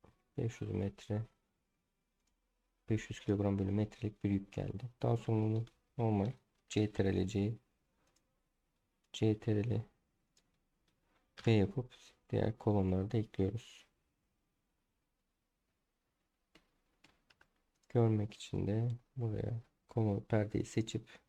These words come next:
yükleri düzenle diyoruz. Burada beş yüz ton bölü,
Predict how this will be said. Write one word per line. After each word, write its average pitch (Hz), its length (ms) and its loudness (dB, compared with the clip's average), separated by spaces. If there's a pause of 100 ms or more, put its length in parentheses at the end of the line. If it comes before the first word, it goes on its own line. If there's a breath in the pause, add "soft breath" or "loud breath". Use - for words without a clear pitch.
(140)
yükleri 107 360 0
düzenle 98 380 2
diyoruz. - 480 -4 (840)
Burada 107 260 -2
beş 107 220 0
yüz - 360 -4 (1300)
ton 107 280 2
bölü, 95 300 -2